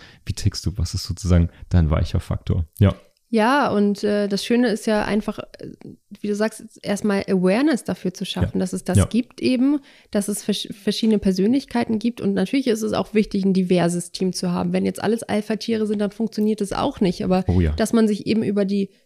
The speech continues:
Speaker 2: Grund-, oder dass man bei den Grundlagen oder den Grundwerten übereinstimmt, das ist halt unglaublich wichtig.
Speaker 1: Ja. Ich hab noch ein Thema, in das ich gern mit dir reinschauen würde. Und zwar, wenn ich mich über New Work informiere und auch das von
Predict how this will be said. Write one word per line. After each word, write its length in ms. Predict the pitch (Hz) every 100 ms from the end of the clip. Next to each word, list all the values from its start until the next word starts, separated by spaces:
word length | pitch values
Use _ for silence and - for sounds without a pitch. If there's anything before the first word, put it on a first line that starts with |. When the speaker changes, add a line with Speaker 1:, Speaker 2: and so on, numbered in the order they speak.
| _ _ _
Speaker 2:
Grund-, 400 | 214 214 339 359 - - -
oder 140 | 202
dass 160 | 208 233
man 120 | 214
bei 120 | 208
den 120 | 196
Grundlagen 640 | 190 233 359 - 240 233 226
oder 180 | 214 202
den 140 | 196
Grundwerten 600 | - 294 339 220 208 208
übereinstimmt, 720 | 190 190 - 180 - - 175
das 160 | 208 202
ist 160 | 165 -
halt 160 | 175
unglaublich 560 | - 170 170 - 208 -
wichtig. 400 | 202 - - -
Speaker 1:
Ja. 100 | - - - _ _ _ _ - - - - - - - _ _ -
Ich 180 | -
hab 140 | 127 -
noch 140 | 135
ein 380 | 123 110 117 123
Thema, 320 | - 131 120 95 -
in 100 | 104
das 160 | 101
ich 120 | 101 -
gern 180 | 95
mit 120 | 101 -
dir 120 | 87
reinschauen 420 | 85 87 - 85
würde. 220 | 82 85
Und 200 | - 101
zwar, 600 | - 95 98 123 - _ _ _ _ _
wenn 180 | 95 113
ich 100 | 104
mich 300 | 123 - - _
über 180 | 107 101
New 180 | 101 95
Work 240 | 95 -
informiere 640 | 95 - 90 95 98 85
und 220 | 87 87
auch 120 | - -
das 240 | 98 -
von 400 | - 95 92 92